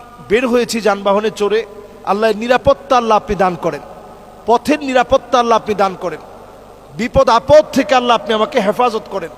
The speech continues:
এরকম দোয়া পড়ে যখন আপনি আপনার সফর শুরু করবেন, আল্লাহ তাআলা নিজে জিম্মাদার হয়ে যাবেন। আল্লাহ যখন জিম্মাদার হয়ে যাবেন, আপনার এই সফরের নিরাপত্তা যখন আল্লাহ তাআলা দান করবেন, নবী আলাইহিস সালাতু ওয়াস সালাম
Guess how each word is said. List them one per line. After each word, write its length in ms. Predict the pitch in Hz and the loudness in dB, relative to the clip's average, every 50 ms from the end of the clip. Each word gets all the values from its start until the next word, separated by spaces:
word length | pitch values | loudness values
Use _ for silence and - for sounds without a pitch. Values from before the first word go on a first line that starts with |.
| - - - - - - - - - - - - | -20 -20 -20 -20 -20 -20 -20 -20 -20 -14 -8 -4
এরকম 440 | 240 285 302 - - 285 302 269 | -2 -2 -2 -2 0 0 0 0
দোয়া 400 | 226 175 220 240 196 233 285 311 | 0 0 0 2 4 4 4 4
পড়ে 300 | 302 - - 285 277 294 | 2 2 2 2 2 2
যখন 300 | 247 277 269 277 277 294 | 2 2 0 2 2 2
আপনি 280 | 285 262 - - 277 262 | 2 0 -2 -2 -2 -2
আপনার 260 | 254 254 - 254 240 | -2 -2 0 -2 -4
সফর 340 | - - - 233 226 285 277 | -2 0 -2 0 2 0 0
শুরু 280 | - - 220 254 262 254 | 0 0 -2 -2 0 0
করবেন, 420 | - 277 277 285 285 320 349 359 - - - - - - - - - - - - - | 2 2 4 4 6 4 4 2 0 -8 -16 -16 -16 -16 -18 -18 -18 -18 -16 -10 -6
আল্লাহ 260 | 214 233 262 294 285 | -4 -2 0 0 0
তাআলা 260 | 262 - 262 254 247 240 | 0 0 0 -2 -2 -4
নিজে 640 | 220 226 262 294 277 - 302 302 285 269 254 226 214 185 156 - | -4 -6 -6 -6 -6 -4 -4 -4 -2 -2 -4 -6 -8 -10 -10 -10
জিম্মাদার 760 | - 262 277 269 262 262 247 190 262 294 330 339 330 311 269 | -8 -8 -8 -4 -2 -2 0 2 4 4 4 6 4 4 4
হয়ে 240 | 220 220 254 269 254 | 4 4 4 2 2
যাবেন। 320 | 208 240 226 220 214 185 156 - - - - - - - - - | 2 0 0 0 -2 -4 -6 -12 -16 -16 -18 -18 -18 -20 -8 -4
আল্লাহ 300 | - 247 294 302 311 311 | -2 -2 0 0 0 0
যখন 360 | 285 262 277 - - 285 269 220 | 2 0 0 0 0 -2 -4 -4
জিম্মাদার 720 | 151 151 262 285 277 269 269 262 208 277 311 339 330 269 | -6 -6 -6 -6 -4 -2 -2 0 2 2 2 4 4 4
হয়ে 200 | 226 277 294 277 | 2 2 2 2
যাবেন, 340 | 233 254 247 233 226 190 160 - - - - - - - - - - - - | 0 0 0 0 -2 -2 -4 -12 -18 -18 -18 -18 -20 -20 -20 -20 -18 -6 -2
আপনার 340 | 208 226 220 - 247 277 277 | 0 0 0 0 0 0 2
এই 100 | 277 254 | 0 0
সফরের 480 | - - - 240 240 - 302 311 311 294 | 0 0 0 0 0 2 0 0 0 0
নিরাপত্তা 640 | 277 269 269 254 - - 294 294 - - - 277 | 0 0 0 2 2 2 2 2 2 2 2 2
যখন 260 | 233 262 254 - 254 247 | 4 4 2 2 2 2
আল্লাহ 280 | 262 311 339 320 294 | 4 4 6 6 6
তাআলা 220 | - 269 262 254 240 | 4 4 2 2 2
দান 220 | 220 226 226 208 | 2 0 0 0
করবেন, 420 | - 226 240 233 233 269 311 339 320 - - - - - - - - - - - - | 0 2 2 4 4 4 4 4 2 -2 -12 -10 -10 -10 -12 -12 -14 -14 -14 -8 -4
নবী 200 | 202 233 285 294 | -4 -2 0 0
আলাইহিস 280 | 294 269 269 254 - - | 0 2 2 0 0 2
সালাতু 340 | 247 247 247 233 240 240 226 | 2 2 2 2 2 0 0
ওয়াস 140 | 208 - | 0 0
সালাম 240 | - 220 220 214 190 | 0 0 0 0 0